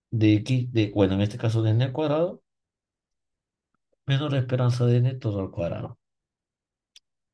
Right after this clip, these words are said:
Entonces, todo, solamente te falta calcular la esperanza de n al cuadrado.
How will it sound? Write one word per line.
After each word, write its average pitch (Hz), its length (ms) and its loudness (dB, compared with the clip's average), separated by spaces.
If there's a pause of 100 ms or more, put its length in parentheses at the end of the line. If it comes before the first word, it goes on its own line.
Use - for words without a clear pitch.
(220)
Entonces, 110 400 2
todo, 180 300 2
solamente 170 460 4
te 143 100 -2
falta 143 220 -2
calcular 120 340 6
la 117 80 2
esperanza 117 680 2 (1700)
de 104 280 2
n 101 140 2
al - 100 -6
cuadrado. - 500 -10